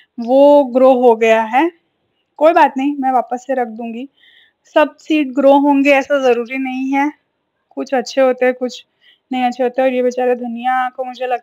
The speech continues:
रहा है मुझे दूसरे ही गमले में लगा देना चाहिए। ये सब में मैं डाल रही हूँ, ये भी है। जो भी मेरे सीडलिंग है ना, उनको मैं उठा के नीचे रख दूंगी,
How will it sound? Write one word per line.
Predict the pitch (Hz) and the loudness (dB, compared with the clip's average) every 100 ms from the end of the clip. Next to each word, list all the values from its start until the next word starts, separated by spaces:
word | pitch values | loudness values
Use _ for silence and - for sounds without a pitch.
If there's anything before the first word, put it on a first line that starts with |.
| 254 | -2
रहा | 247 | -2
है | 254 | -2
मुझे | 247 254 | -4 -10
दूसरे | 247 220 - 247 | -12 -14 -6 -4
ही | 233 269 277 _ _ _ _ _ 240 | 0 0 0 _ _ _ _ _ 0
गमले | 240 233 233 | 2 2 -2
में | 240 | 0
लगा | 240 220 214 | 0 2 2
देना | 226 220 220 | 0 -6 -10
चाहिए। | 226 247 220 226 247 277 _ _ _ _ _ _ _ _ _ _ 247 | -10 -8 -6 -4 -4 -6 _ _ _ _ _ _ _ _ _ _ -10
ये | 233 240 | -8 -6
सब | - 233 226 | -4 -4 -4
में | 233 240 240 240 _ _ _ - | -8 -6 -6 -8 _ _ _ -14
मैं | 233 233 | -10 -2
डाल | 226 220 | 2 2
रही | 226 226 240 240 262 | 0 -2 -4 -6 -4
हूँ, | 269 294 285 _ _ - | -2 -2 -4 _ _ -14
ये | 240 233 233 | -4 -2 0
भी | 240 262 | -2 0
है। | 262 285 - - - - | 0 -2 -8 -20 -18 -8
जो | 247 302 294 | 0 2 2
भी | 349 | 2
मेरे | 349 320 320 | 4 4 4
सीडलिंग | 330 330 277 254 294 294 | 2 0 -2 0 -2 0
है | 294 | 0
ना, | 285 | -2
उनको | 294 277 285 | -2 -4 -6
मैं | 277 | -6
उठा | 285 269 254 247 | -8 -8 -6 -6
के | 269 | -8
नीचे | 269 240 262 | -10 -6 -6
रख | 247 | -6
दूंगी, | 220 233 233 | -10 -14 -10